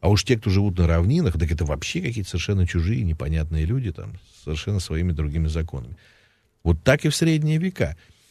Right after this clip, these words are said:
Естественно, что существовало большое, очень большое разнообразие, географическое разнообразие, то, что мы можем, и даже языковое разнообразие. Э, даже, ну, скорее оно такое, наверное, носило больше диалектный характер,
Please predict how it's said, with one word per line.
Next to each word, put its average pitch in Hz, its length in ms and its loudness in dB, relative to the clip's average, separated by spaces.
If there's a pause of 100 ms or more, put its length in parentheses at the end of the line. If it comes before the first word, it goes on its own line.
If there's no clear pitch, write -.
(200)
Естественно, 101 520 2
что 101 220 -2
существовало 101 640 0
большое, 98 800 4 (100)
очень 117 360 6
большое 73 380 -2
разнообразие, 78 920 -2 (800)
географическое 85 960 2
разнообразие, 78 640 -2
то, 107 140 -2
что 95 160 0
мы 85 100 4
можем, 85 380 2
и 92 60 -8
даже 92 280 2
языковое 85 640 0
разнообразие. 85 720 -2 (880)
Э, 71 760 -4
даже, 101 320 0
ну, 113 260 -4
скорее 113 300 2
оно 101 180 2
такое, 90 320 -2
наверное, 92 440 2
носило 92 240 0
больше 85 280 2
диалектный 98 560 2
характер, - 440 -14